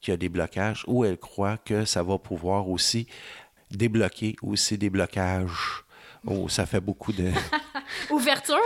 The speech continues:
Speaker 2: on va
Speaker 1: Oui,
Speaker 2: parler.
Speaker 1: c'est ça. Euh, ça fait des ouvertures, à savoir au niveau des blocages, euh, karmiques, au niveau des blocages, euh, de croyances, euh, ça va ouvrir. Ça va ouvrir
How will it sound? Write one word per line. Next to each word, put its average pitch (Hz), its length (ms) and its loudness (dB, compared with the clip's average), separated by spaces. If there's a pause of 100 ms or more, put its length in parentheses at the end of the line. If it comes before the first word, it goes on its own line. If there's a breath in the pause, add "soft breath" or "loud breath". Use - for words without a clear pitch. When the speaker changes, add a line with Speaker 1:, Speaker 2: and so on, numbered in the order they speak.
Speaker 2:
on 302 60 2
va 269 140 2
Speaker 1:
Oui, 151 200 10
Speaker 2:
parler. - 80 2
Speaker 1:
c'est 139 160 6
ça. 123 160 4 (400 loud breath)
Euh, 117 120 4
ça 110 160 4
fait 131 180 4
des 117 220 4
ouvertures, 113 520 2
à 104 80 2
savoir 98 500 2 (440 loud breath)
au 107 160 4
niveau 107 240 4
des 104 120 2
blocages, 92 640 2
euh, 85 200 0 (380 soft breath)
karmiques, 101 580 -2 (220 soft breath)
au 85 80 -4
niveau 87 300 0
des 90 140 0
blocages, 85 680 -2
euh, 80 180 -2 (220)
de 95 160 0
croyances, 98 920 0 (500 soft breath)
euh, 80 40 -8 (240)
ça - 280 0
va 98 120 2
ouvrir. 82 540 0 (160)
Ça 95 160 0
va 87 80 0
ouvrir 95 460 0